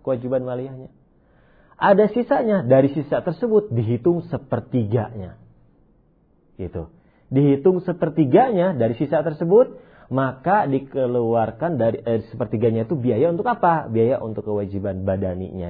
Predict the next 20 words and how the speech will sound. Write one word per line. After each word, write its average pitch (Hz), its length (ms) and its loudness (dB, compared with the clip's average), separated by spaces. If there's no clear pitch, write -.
dia 135 480 2
dan 107 160 -2
biaya 92 400 -4
untuk 95 320 -8
kewajiban, 92 960 -2
eh, 110 240 -4
biaya 104 400 0
untuk 107 160 -8
kewajiban 98 400 -2
badaninya 95 400 -4
dia 131 320 -2
dan 104 160 -6
biaya 95 560 -4
untuk 98 320 -6
tabarru'inya 92 800 -6
dia. 82 240 -8
Tabarru'inya 95 400 -6
sang, 120 320 -8
sang 80 240 -6
mayit. 82 400 -8